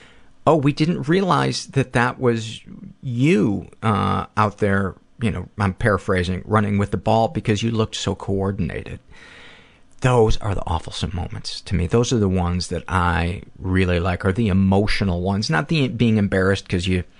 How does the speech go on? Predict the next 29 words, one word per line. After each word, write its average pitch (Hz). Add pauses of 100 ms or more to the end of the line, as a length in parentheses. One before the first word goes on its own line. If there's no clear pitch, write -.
(680)
you 104
know, 85 (1500)
you 185
know 110
what 87
I'm 87
saying. - (240)
I'm 85
not, 82 (100)
I'm 92
not 90
gonna 85
go 85
on 92
any, 92 (220)
any 85
longer. - (300)
And 208
now 214
I'm 180
gonna 165
read 110
one 98
about 85
pee. 92 (640)
Uh, 127 (140)
I 123
was 120
an, 131